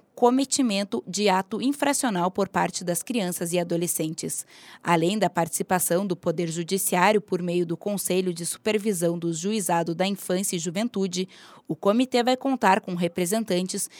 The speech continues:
de quatro secretarias estaduais: Família e Desenvolvimento Social, Saúde, Educação e Justiça, Cidadania e Direitos Humanos. Para o desembargador Fernando Wolff Bodzak,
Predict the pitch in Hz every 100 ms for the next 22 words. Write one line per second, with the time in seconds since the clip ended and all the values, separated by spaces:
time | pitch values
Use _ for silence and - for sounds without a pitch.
0 | - - 208 240 240 226 233 226 220 220
1 | 220 202 175 170 165 170 170 170 170 160
2 | 151 - - - - _ - 185 175 220
3 | 196 170 180 170 165 165 160 165 165 160
4 | 190 190 240 185 185 220 - - - -
5 | 262 214 196 190 220 - _ 170 160 -
6 | 202 - 180 220 220 269 - 202 - 208
7 | - - - - 285 285 269 226 190 202
8 | - 202 196 190 175 190 180 180 165 160
9 | 156 151 - - - - 170 165 160 165
10 | 175 170 175 180 170 175 220 - _ -
11 | 202 190 208 254 240 180 180 - 170 180
12 | 180 175 185 -